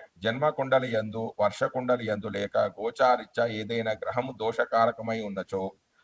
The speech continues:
ఆయా గ్రహ శాంతి నిమిత్తము జపము, దానము, హోమము, స్నానము, శాంతి పఠనము,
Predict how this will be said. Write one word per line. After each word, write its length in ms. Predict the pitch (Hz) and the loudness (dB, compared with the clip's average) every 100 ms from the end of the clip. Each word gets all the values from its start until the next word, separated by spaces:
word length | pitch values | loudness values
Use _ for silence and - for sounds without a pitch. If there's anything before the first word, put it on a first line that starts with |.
| _ - | _ 2
ఆయా 340 | 110 131 131 | 4 10 10
గ్రహ 340 | 123 107 120 123 | 8 4 4 6
శాంతి 460 | 127 123 127 117 | 6 4 4 -2
నిమిత్తము 720 | 107 101 104 - 104 101 101 _ - | -4 -4 -6 -2 0 0 -4 _ -16
జపము, 680 | 78 101 113 113 127 147 - _ _ _ | -2 0 0 -2 -2 -2 -6 _ _ _
దానము, 640 | 98 98 113 113 113 120 95 | 6 6 6 2 0 0 2
హోమము, 500 | 104 107 104 101 104 | 2 2 0 -2 -4
స్నానము, 540 | - 95 104 107 104 | 0 2 4 2 -2
శాంతి 420 | - 98 107 117 113 | -4 0 0 0 -2
పఠనము, 540 | 101 101 98 98 | -2 0 -4 -6